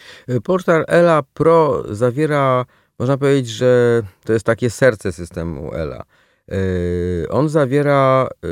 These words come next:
e, wspomniane przeze mnie raporty. E, te raporty zawierają nie tylko proste informacje o tym, ile się zarabia, jakie jest bezrobocie,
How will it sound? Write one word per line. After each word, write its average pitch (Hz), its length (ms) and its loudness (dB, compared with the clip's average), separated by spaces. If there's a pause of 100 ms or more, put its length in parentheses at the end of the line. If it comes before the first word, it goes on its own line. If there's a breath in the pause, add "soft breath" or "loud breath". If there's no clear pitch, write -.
(160)
e, - 20 -10
wspomniane 123 640 -2
przeze 123 280 -4
mnie 123 180 2
raporty. 113 560 0
E, - 720 -20 (480)
te 135 100 2
raporty 143 880 0
zawierają 127 520 2
nie 131 160 2
tylko 139 340 0
proste 127 400 0
informacje 117 840 -2
o 110 120 0
tym, 101 420 -4 (360)
ile 127 220 4
się 131 120 -2
zarabia, 113 680 0 (400)
jakie 117 240 2
jest 117 160 0
bezrobocie, 104 1000 0